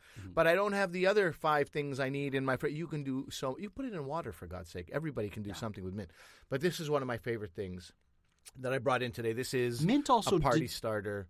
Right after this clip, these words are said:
Speaker 2: You wanna interrupt
Speaker 1: Yeah,
Speaker 2: me
Speaker 1: I
Speaker 2: as I'm
Speaker 1: gotta, I
Speaker 2: rampant?
Speaker 1: gotta, no,
Speaker 2: Son
Speaker 1: because
Speaker 2: of
Speaker 1: you,
Speaker 2: a
Speaker 1: yeah, you
Speaker 2: bitch.
Speaker 1: just connected. You're gonna go back to the party starter in
Speaker 2: Yeah.
Speaker 1: a second.
Speaker 2: <laughs>
Speaker 1: Mint is also great 'cause it keeps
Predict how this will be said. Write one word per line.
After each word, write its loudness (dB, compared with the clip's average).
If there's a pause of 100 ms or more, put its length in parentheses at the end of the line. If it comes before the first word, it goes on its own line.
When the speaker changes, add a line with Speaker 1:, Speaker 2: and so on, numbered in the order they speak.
(140)
Speaker 2:
You -8
wanna -8
interrupt -4
Speaker 1:
Yeah, 2
Speaker 2:
me 4
Speaker 1:
I 4
Speaker 2:
as 0
I'm 2
Speaker 1:
gotta, 10
I 2
Speaker 2:
rampant? 6
Speaker 1:
gotta, 6
no, 6
Speaker 2:
Son 6
Speaker 1:
because 6
Speaker 2:
of 0
Speaker 1:
you, -4
Speaker 2:
a -2
Speaker 1:
yeah, 6
you 6
Speaker 2:
bitch. 2
Speaker 1:
just 2
connected. 2
You're 0
gonna 4
go 6
back 4
to -20
the -6
party -2
starter -4
in 0
Speaker 2:
Yeah. 2
Speaker 1:
a -2
second. -2 (140)
Speaker 2:
<laughs> -20
Speaker 1:
Mint 4
is 2
also 4
great -4
'cause -6
it -8
keeps -6